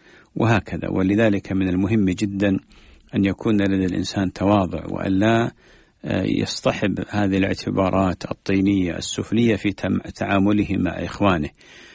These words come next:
الأمر الآخر ما يتعلق ب، آه، تحقيق هذا الأمر هو أن يحمل الإنسان هم الآخرين، وأن يتجرد عن الأنانية والذاتية، وأن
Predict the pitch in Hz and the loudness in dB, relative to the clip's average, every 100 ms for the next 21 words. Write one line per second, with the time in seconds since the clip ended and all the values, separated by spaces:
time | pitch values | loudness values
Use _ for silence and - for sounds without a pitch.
0 | - - - 147 160 160 - 120 104 110 | -16 -6 0 2 4 2 0 -2 -2 -6
1 | - 110 104 101 113 135 135 110 - 95 | -4 -2 -2 -2 -2 0 0 0 -2 -2
2 | 92 - _ _ _ _ - 92 92 - | -2 -4 _ _ _ _ -10 -8 -6 -6
3 | - - 98 - 92 95 90 - 95 87 | -6 -2 -2 -2 -2 -2 -2 -2 -2 -2
4 | 90 _ - - - 135 135 - 117 117 | -6 _ -20 -20 -8 0 2 2 2 0
5 | - - 160 - 110 101 90 92 98 - | 0 -2 -2 -2 -2 -2 -4 -2 -2 0
6 | 117 131 147 - - - _ 92 107 143 | 0 2 0 -6 -20 -20 _ -2 2 4
7 | 117 123 143 - 101 98 - 90 82 78 | 4 2 0 -4 -4 -4 -4 -4 -4 -6
8 | - _ _ _ _ _ - 98 90 85 | -12 _ _ _ _ _ -4 0 0 0
9 | 82 - - - - 95 95 - 131 143 | -2 -4 -6 -6 0 0 0 0 0 0
10 | 117 95 78 90 92 82 95 92 101 104 | 2 -2 0 0 0 0 0 2 2 2
11 | 87 80 85 90 92 - 110 95 73 - | 0 -2 -6 -2 -2 0 2 2 0 -6
12 | _ _ _ _ - 50 95 92 92 | _ _ _ _ -6 -2 2 2 2